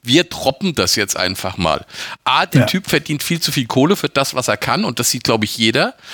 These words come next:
Speaker 1: Dritt-, zweitens ist es ein, drittens kommt er von Leipzig. Und viertens will ich den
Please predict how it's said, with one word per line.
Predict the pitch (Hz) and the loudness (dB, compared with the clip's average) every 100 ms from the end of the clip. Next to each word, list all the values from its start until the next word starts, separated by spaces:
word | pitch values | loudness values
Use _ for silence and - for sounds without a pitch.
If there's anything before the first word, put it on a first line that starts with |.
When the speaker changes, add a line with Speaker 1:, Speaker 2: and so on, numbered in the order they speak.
| - - | -18 -4
Speaker 1:
Dritt-, | - 170 175 - | 2 2 0 -8
zweitens | 151 143 - - | -2 -2 -2 -2
ist | 165 | -2
es | 139 | 2
ein, | 135 508 659 698 719 698 659 659 622 523 _ | 4 6 8 8 8 6 6 8 6 4 _
drittens | - 175 - 180 | 0 0 0 -2
kommt | - 160 165 | 0 2 0
er | |
von | - 123 | -2 -2
Leipzig. | 120 151 - 220 160 | 0 0 -2 -4 -2
Und | - | 2
viertens | 196 180 - | 2 0 -2
will | 147 147 | 0 0
ich | |
den | - 170 | 2 2